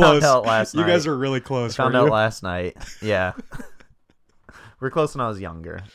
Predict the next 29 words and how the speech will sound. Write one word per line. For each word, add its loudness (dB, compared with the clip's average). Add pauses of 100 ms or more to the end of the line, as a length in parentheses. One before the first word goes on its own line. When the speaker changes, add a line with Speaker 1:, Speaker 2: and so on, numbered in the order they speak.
Speaker 2:
okay? -8 (420)
Speaker 1:
Yeah. -20 (440)
Speaker 2:
<laughs> 2
We're 4
close 2
now. -4
Speaker 1:
Dude, -10
Bob -2
Feller, -2 (560)
hate 2
to -4
break -4
it -12
to -2
you, 2
but -2
Bob 0
Feller, -2
your -2
uncle, -2
Bob 2
Feller, -2 (240)
fucking -4
asshole, -10
dude. -8
He -2
didn't 2
even, 0
like, -4